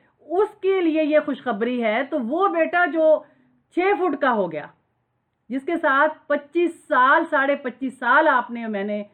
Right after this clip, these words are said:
लगा दिए, जिनके फौत हो गए जवानी में, क्योंकि मुझे कसरत से अब ऐसे फ़ोन आ रहे हैं कि मेरा इकत-, इकतीस साल का बेटा फौत हो गया है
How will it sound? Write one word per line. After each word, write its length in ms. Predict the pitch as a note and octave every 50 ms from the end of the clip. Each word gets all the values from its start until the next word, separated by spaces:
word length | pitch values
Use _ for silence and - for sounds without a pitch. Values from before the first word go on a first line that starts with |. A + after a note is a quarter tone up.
| _ _ _ -
लगा 280 | F#3 E3+ G3 G#3 A#3
दिए, 380 | B3+ A3+ A#3 G#3 G3 A3+ D#4 D4+ _ _ _ _ G#3+
जिनके 240 | G#3+ G3 G3 A3 G#3
फौत 320 | - - F#3+ G3+ G#3+ G#3
हो 100 | G#3+ F#3+
गए 140 | F3 G3 G3
जवानी 440 | F#3+ F#3 G3 G3 G3+ G#3+ B3 C4+ C4
में, 200 | A3 G3 A3 C4 - _ _ _ _
क्योंकि 220 | - C#4+ C4 E4+ F4
मुझे 220 | D4+ D#4+ D#4+ F4 F4 - E4+
कसरत 400 | E4+ E4+ - F#4+ F#4+ F#4+ F#4 E4+
से 80 | E4+ D#4+
अब 100 | D4+ C#4+
ऐसे 280 | C4+ B3+ B3+ B3+ C#4
फ़ोन 280 | - - C4 A#3 A#3 A3+
आ 120 | G#3+ G#3 G#3+
रहे 100 | A3 A3
हैं 180 | A3 G#3+ G#3+ _ _ _ _
कि 60 | -
मेरा 200 | G3+ G3+ G#3 A3
इकत-, 440 | A3 G3+ G#3 G3+ F#3+ G3 - _ -
इकतीस 380 | G#3+ - A3 G#3+ - E4 E4 E4
साल 200 | C#4+ A3 G3+ E3+
का 120 | E3 E3+
बेटा 280 | D#3+ E3 D#3+ D#3+ E3 D#3
फौत 300 | D#3 - D#3+ D3+ D3+ -
हो 100 | D3+ D3+
गया 180 | - - -
है 160 | F3+ F3 F3+